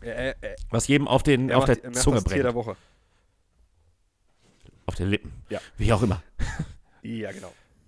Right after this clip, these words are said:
Speaker 1: Ähm, nächster Begriff. Polo.
Speaker 2: Shirt.
Speaker 1: Oh.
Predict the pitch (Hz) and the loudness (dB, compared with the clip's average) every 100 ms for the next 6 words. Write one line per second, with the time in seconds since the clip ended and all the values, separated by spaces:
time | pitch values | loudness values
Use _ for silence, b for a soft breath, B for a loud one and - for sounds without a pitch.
0 | _ _ _ _ - b b _ 120 127 | _ _ _ _ -20 b b _ -2 -2
1 | 131 139 _ _ _ - 160 135 107 95 | -2 -10 _ _ _ -6 -4 -2 -4 -8
2 | _ - 233 214 120 - - 123 98 - | _ 0 2 4 0 0 2 4 4 0
3 | - _ _ _ _ _ _ _ _ _ | -12 _ _ _ _ _ _ _ _ _
4 | _ _ _ _ _ _ _ _ - 185 | _ _ _ _ _ _ _ _ -4 -4
5 | 302 - | -4 -8